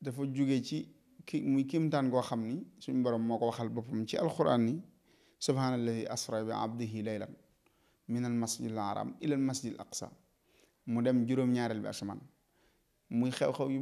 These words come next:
bari yoo xam ni ba mu fa demee la ko jox julli juróom, muy juróom fukki julli. Ba mu ñëwee Daldi ba mu ñëwee ci asamaanus juróom-benneel ci,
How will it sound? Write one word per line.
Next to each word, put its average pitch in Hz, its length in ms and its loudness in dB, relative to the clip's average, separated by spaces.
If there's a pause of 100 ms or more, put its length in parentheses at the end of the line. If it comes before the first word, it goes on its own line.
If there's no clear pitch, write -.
(100)
bari 175 200 6
yoo 147 120 6
xam 123 240 2
ni 120 120 2
ba 120 120 -4
mu 123 100 -4
fa 131 100 0
demee 127 420 0
la 123 100 -4
ko 123 140 0
jox 120 160 2 (640)
julli 127 360 4
juróom, 110 320 0 (180)
muy 127 200 -4
juróom 143 220 0
fukki 151 260 -6
julli. 127 320 2 (560)
Ba 127 220 2
mu 135 180 6
ñëwee 139 540 4 (440)
Daldi 127 560 2 (100)
ba 123 300 -4
mu 135 140 4
ñëwee 131 360 4
ci 170 300 -4 (1300)
asamaanus 139 720 2 (380)
juróom-benneel 120 600 6
ci, 123 180 -8